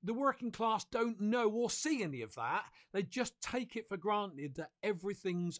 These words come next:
okay. And of course, it's no good crying over spilt milk, as my old dad used to say. It's no good screaming,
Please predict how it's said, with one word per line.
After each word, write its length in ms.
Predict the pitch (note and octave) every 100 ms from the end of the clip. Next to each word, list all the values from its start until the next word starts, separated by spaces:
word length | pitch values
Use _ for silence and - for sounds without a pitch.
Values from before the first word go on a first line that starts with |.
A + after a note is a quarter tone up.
| D3
okay. 640 | D3 C#3 G3 D#3 G#2+ C3+ - - - -
And 100 | F#3
of 100 | F3
course, 280 | A#3 G3+ F#3+
it's 140 | -
no 280 | G3 A3 A#3
good 300 | D#3+ F#3+ D#3+
crying 340 | - G3+ E3+
over 200 | E3+ E3+
spilt 340 | - - E3+ C#3+
milk, 300 | G#3 D3+ -
as 100 | C#3
my 160 | C3+ C3
old 200 | C3+ D#3+
dad 240 | C#3+ A2+
used 160 | A#2+ -
to 60 |
say. 280 | - D3 A2+ - -
It's 200 | F#3+ F#3
no 360 | G3 A3+ C4+ B3+
good 340 | F3+ B3 F3+
screaming, 800 | - B3+ B3 G3+ C3+ B2 E3 F3+